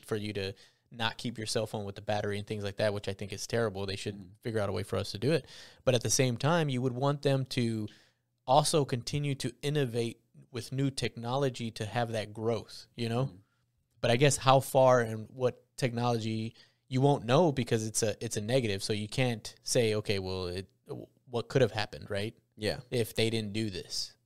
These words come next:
Speaker 2: Yeah. It's, it's, you don't want,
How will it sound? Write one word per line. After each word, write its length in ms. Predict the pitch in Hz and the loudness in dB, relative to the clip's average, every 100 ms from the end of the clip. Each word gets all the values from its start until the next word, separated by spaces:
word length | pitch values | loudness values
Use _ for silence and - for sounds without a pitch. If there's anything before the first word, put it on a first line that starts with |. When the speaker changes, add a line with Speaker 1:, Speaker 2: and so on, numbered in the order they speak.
| - | -14
Speaker 2:
Yeah. 180 | 101 85 90 _ - | -6 -6 -6 _ -6
It's, 260 | 107 - | -4 -4
it's, 440 | 101 117 - - - _ _ _ _ _ _ _ _ _ | -4 -4 -4 -6 -8 _ _ _ _ _ _ _ _ _
you 180 | 131 139 | 0 4
don't 440 | 147 143 80 117 | 4 4 0 0
want, 760 | 113 113 120 123 113 - - | 4 6 8 6 4 -2 -8